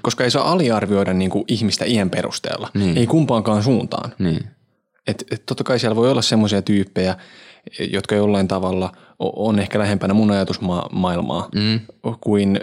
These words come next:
Speaker 1: ehkä moni muu heidän ikäisensä olisi.
Speaker 2: Niin.
Speaker 1: Ja sitten toisinpäin tietysti niinku vanhemmissahan sama asia.
Speaker 2: Mm.
Speaker 1: Mut sit mä oon miettinyt tässä vähän sitäkin, että, että mun vanhin veljenpoika täytti just kahdeksantoista.
Speaker 2: Niin.
Speaker 1: Sit jos mulla olisi nyt tossa kaksikymmentävuotias joku mimmi,
Speaker 2: Mm.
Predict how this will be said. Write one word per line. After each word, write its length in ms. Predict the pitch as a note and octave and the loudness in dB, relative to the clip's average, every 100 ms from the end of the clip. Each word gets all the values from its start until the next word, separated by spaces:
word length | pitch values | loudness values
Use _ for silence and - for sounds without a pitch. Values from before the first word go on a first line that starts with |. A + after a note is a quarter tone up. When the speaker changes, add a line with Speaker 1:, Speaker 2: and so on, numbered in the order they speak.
| - | -2
Speaker 1:
ehkä 240 | G#2 - | -4 0
moni 140 | A#2+ | 2
muu 200 | D3+ F#3 | 4 4
heidän 240 | G2+ F#2 - | 2 0 -2
ikäisensä 420 | - - - - | -4 -6 -6 -6
olisi. 440 | - - - - _ - | -4 -6 -6 -12 _ -6
Speaker 2:
Niin. 280 | F#2+ F#2+ F#2 - | -2 -2 -2 -2
Speaker 1:
Ja 80 | B2 | -2
sitten 200 | - C3 | -2 -2
toisinpäin 440 | E3+ D3+ C3+ C#3 | 0 2 2 2
tietysti 280 | C#3+ C#3 - | 0 -2 -2
niinku 320 | D3 D3 C#3+ - - | -2 0 -4 -6 -6
vanhemmissahan 520 | F3 D#3+ B2 A#2 C3+ B2 | 0 2 2 0 0 0
sama 260 | A#2+ A2+ | 2 2
asia. 260 | G2+ - - - | 0 -4 -6 -4
Speaker 2:
Mm. 240 | F#2+ F2+ F2 _ - | 0 0 -2 _ -6
Speaker 1:
Mut 120 | C3 A2+ | -2 0
sit 100 | B2+ | 2
mä 80 | |
oon 60 | D#3 | 2
miettinyt 280 | A#2 A2+ F#2+ | 2 0 -4
tässä 140 | F2+ | -2
vähän 180 | G2 F#2+ | -2 -2
sitäkin, 380 | G2+ F#2+ - F#2 | -2 -2 -6 -8
että, 120 | - | -8
että 120 | - - - - - _ _ _ | -8 -12 -20 -20 -20 _ _ _
mun 280 | - - D#3 | -4 0 0
vanhin 240 | C#3+ A#2 | 2 2
veljenpoika 400 | G2 F#2+ F2+ F#2 | 2 0 -2 -6
täytti 220 | F#2 F2+ | -6 -8
just 100 | - | -8
kahdeksantoista. 640 | - G2+ - - - - - _ _ - | -8 -6 -6 -8 -10 -12 -14 _ _ -6
Speaker 2:
Niin. 260 | G2+ F2+ F#2 _ _ _ _ _ _ _ _ | -2 -2 -4 _ _ _ _ _ _ _ _
Speaker 1:
Sit 120 | - D3+ | -2 0
jos 120 | D3 | 2
mulla 140 | D#3 | 2
olisi 120 | C#3 | 2
nyt 80 | A#2+ | 2
tossa 160 | A#2+ - | -2 -4
kaksikymmentävuotias 720 | A2+ G#2 G2+ - G2 - - | -4 -4 -6 -4 -6 -4 -6
joku 140 | - F#2 | -4 -4
mimmi, 460 | F2+ F2 - - - | -2 -4 -6 -12 -6
Speaker 2:
Mm. 260 | G#2 G2+ | -2 -2